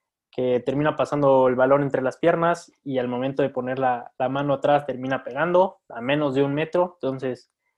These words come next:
realmente en los dos hubo polémica. A mi parecer, el árbitro se fue a la fácil, dijo, "Ya le marqué un penal a América, ahora al azul, y nos vamos, esto sigue igual". Ya el Cruz Azul, desgraciadamente, rompió su racha de, de, bueno, llegó a doce victorias,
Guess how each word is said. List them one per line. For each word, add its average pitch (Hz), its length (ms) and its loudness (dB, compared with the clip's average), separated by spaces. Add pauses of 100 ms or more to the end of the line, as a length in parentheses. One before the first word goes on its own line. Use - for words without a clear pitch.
(380)
realmente 147 500 2
en 127 120 0
los 120 100 0
dos 151 320 0
hubo 147 240 2
polémica. 160 460 0
A 139 40 2
mi 127 120 -4
parecer, 143 580 -2
el 131 160 0
árbitro 135 340 2
se 120 140 -8
fue 139 100 2
a - 20 0
la 135 100 2
fácil, 190 460 2
dijo, 131 200 -6
"Ya 131 80 0
le 139 100 2
marqué 120 220 -6
un 135 80 -6
penal 131 240 -2
a 123 40 -4
América, 175 500 -2 (160)
ahora 123 240 0
al 117 100 -2
azul, 214 420 4 (540)
y 127 160 -6
nos 117 220 -2
vamos, 180 400 2
esto 156 160 -10
sigue 143 180 -4
igual". 170 460 4 (180)
Ya 131 200 2
el 127 100 0
Cruz 120 180 -6
Azul, 156 300 2
desgraciadamente, 139 640 0
rompió 117 280 -4
su - 120 -6
racha 131 320 -2
de, 113 280 -2 (340)
de, 117 380 0
bueno, 127 180 -8
llegó 123 240 4
a 139 60 6
doce 139 260 0
victorias, 170 640 0